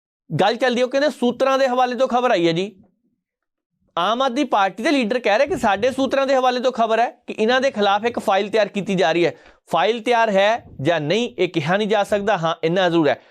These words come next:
ਚੋਣਾਂ ਤੋਂ ਪਹਿਲਾਂ ਦਿੱਲੀ ਦੀ ਸਿਆਸਤ ਵਿੱਚ ਕੁਛ ਸਿਆਸੀ ਪਟਾਕਾ ਜ਼ਰੂਰ ਪੈਣਾ ਹੈ, ਕਿਉਂਕਿ ਪਹਿਲਾਂ ਸੀ ਲੋਕ ਸਭਾ ਦੀਆਂ ਚੋਣਾਂ ਤੋਂ ਪਹਿਲਾਂ ਦਿੱਲੀ ਦੇ ਦੋ ਤਿੰਨ ਵੱਡੇ ਲੀਡਰ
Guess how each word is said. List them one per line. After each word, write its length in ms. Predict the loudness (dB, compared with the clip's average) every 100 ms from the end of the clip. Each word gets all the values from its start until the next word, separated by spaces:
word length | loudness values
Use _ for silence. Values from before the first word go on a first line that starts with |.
| _
ਚੋਣਾਂ 280 | 0 0 0
ਤੋਂ 100 | -2
ਪਹਿਲਾਂ 300 | 0 0 0
ਦਿੱਲੀ 280 | -2 -2 -2
ਦੀ 120 | -2
ਸਿਆਸਤ 360 | 0 0 0 -4
ਵਿੱਚ 180 | -4
ਕੁਛ 200 | -4 -2
ਸਿਆਸੀ 420 | -2 -2 -2 -2 -6
ਪਟਾਕਾ 400 | -2 -2 0 0
ਜ਼ਰੂਰ 200 | -2 -2
ਪੈਣਾ 200 | -2 -2
ਹੈ, 120 | -8 _ _
ਕਿਉਂਕਿ 220 | -4 -2
ਪਹਿਲਾਂ 380 | -2 -2 0 -2
ਸੀ 220 | -2 -4 -6 _ -2
ਲੋਕ 220 | 0 2
ਸਭਾ 180 | 0 0
ਦੀਆਂ 120 | 0
ਚੋਣਾਂ 220 | 2 0
ਤੋਂ 140 | 0 -2
ਪਹਿਲਾਂ 340 | 0 0 -2 -6 _ _ _ -6
ਦਿੱਲੀ 340 | -2 -2 0
ਦੇ 120 | 0
ਦੋ 240 | 0 0 0
ਤਿੰਨ 160 | 0
ਵੱਡੇ 280 | 0 0 0
ਲੀਡਰ 340 | -2 -2 -4